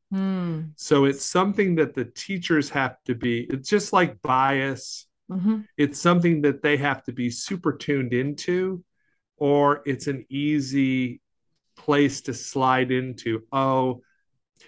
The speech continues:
Speaker 2: you know, it's like when, when we, <laughs> we tell schools or when we're giving workshops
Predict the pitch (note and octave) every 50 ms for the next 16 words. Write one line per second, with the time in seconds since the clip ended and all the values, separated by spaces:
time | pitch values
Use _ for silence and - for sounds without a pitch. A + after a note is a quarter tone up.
0 | _ _ - E3 E3 E3+ E3 E3 E3 - E3 D#3+ D#3 - D3+ D3+ D3+ D#3 E3 D3+
1 | D#3+ E3 D3+ D#3 D3+ D3+ D3 D#3+ D#3+ D#3+ C#3+ C3+ - - - - - - - -
2 | - - - D#3 C#3+ C3+ C3 - - - - _ _ - E3+ D#3+ D#3+ D#3 D#3 -
3 | - E3+ D#3+ D#3 D3 C3+ C#3+ C#3+ C#3+ D3 D3 C#3+ C3+ C#3+ D3+ C#3+ D3 C#3+ C#3+ C#3
4 | C#3 C3+ C#3 C#3 C3+ C3+ - C3+ A2 G#2 - - - -